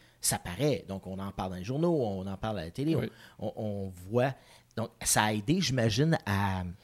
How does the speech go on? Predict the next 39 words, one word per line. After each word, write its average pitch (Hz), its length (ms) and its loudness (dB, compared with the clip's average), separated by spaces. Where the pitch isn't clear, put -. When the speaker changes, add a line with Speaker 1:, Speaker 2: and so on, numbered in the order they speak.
Speaker 1:
être 113 140 -2
capable 135 380 2
de, 151 100 4
de 101 100 0
se - 80 0
faire 123 180 4
une 120 120 2
renommée, 110 420 0
de 208 180 0
se 107 60 2
bâtir - 160 8
Speaker 2:
Oui, 175 160 10
Speaker 1:
quelque 180 140 6
Speaker 2:
mais 165 120 6
Speaker 1:
chose. - 160 2
Speaker 2:
c'est, 165 220 6
en, 151 80 2
en 160 40 4
quatre-vingt-huit, 180 800 4
euh, 120 480 6
je... 117 200 -4
Premièrement, 170 360 6
euh, 151 280 4
moi, 151 220 2
je 165 100 -2
fais 170 160 2
cent 190 220 4
tableaux 143 300 4
par 127 180 6
année. 107 220 4
C'était 151 240 2
ma 156 100 6
moyenne. 107 560 4
Je 107 140 -2
peins 160 240 0
cent 180 180 0
tableaux 135 320 0
par 120 160 2
année. 113 340 0